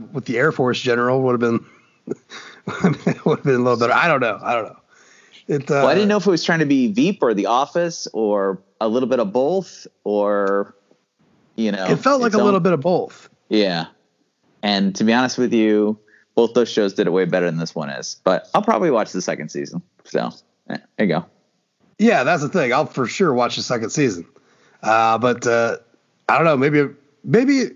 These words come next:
Speaker 1: you know, now that you bring up Veep, maybe I'm just craving more Veep. Uh,
Speaker 2: Yeah.
Speaker 1: <laughs>
Speaker 2: It, it,
Speaker 1: is,
Speaker 2: it,
Speaker 1: is
Speaker 2: it
Speaker 1: what
Speaker 2: had,
Speaker 1: it is.
Speaker 2: it had me longing for Veep. So that would be a show I'd recommend before I recommend Space Force.
Speaker 1: Oh, absolutely.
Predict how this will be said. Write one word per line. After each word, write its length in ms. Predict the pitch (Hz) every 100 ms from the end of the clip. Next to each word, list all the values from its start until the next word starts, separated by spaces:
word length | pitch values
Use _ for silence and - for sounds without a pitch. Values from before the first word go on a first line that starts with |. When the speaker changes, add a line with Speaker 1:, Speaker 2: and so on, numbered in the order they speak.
| _
Speaker 1:
you 100 | 147
know, 220 | 143 147
now 160 | 156 185
that 60 |
you 100 | 151
bring 180 | 143 156
up 120 | 151
Veep, 340 | 123 156 139 101
maybe 180 | 170 185
I'm 80 |
just 200 | 165 139
craving 520 | - - 165 156 135 127
more 160 | 127
Veep. 380 | 120 127 120 - - - _ -
Uh, 160 | 113 113
Speaker 2:
Yeah. 260 | 107 92 -
Speaker 1:
<laughs> 60 | - _ _ - - - -
Speaker 2:
It, 160 | 127 -
it, 200 | 170 180
Speaker 1:
is, 120 | 160
Speaker 2:
it, 160 | 120
Speaker 1:
is 120 | 190 143
Speaker 2:
it 80 | 143
Speaker 1:
what 100 | 143
Speaker 2:
had, 120 | 160
Speaker 1:
it 140 | -
is. 60 | 143
Speaker 2:
it 160 | 113
had 180 | 135 151
me 140 | 143 123
longing 460 | 113 117 113 107
for 180 | 104 101
Veep. 400 | 87 90 76 - - -
So 440 | - 80 71 71 90
that 120 | 101
would 160 | 98
be 100 | 98
a 60 | 95
show 200 | - 90
I'd 120 | 82
recommend 500 | 80 82 85 80 73
before 320 | - 85 78
I 60 | 69
recommend 440 | 73 73 - 62
Space 300 | - - -
Force. 340 | - - - - - _ _ _ _ _ _ _ _
Speaker 1:
Oh, 260 | - 151 123
absolutely. 560 | 240 - 123 120 117